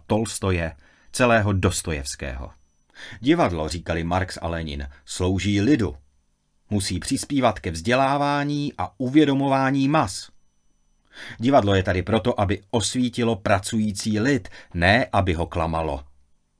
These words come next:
Přečetl jsem dopodrobna celou hru, řádek po řádku.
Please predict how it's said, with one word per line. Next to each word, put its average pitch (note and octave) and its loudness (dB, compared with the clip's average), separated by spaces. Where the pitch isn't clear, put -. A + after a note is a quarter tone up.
Přečetl C#3+ -2
jsem G2 -2
dopodrobna G#2+ 0
celou F#2+ -2
hru, E2 -4
řádek C#3+ -4
po A2 -2
řádku. E2+ -2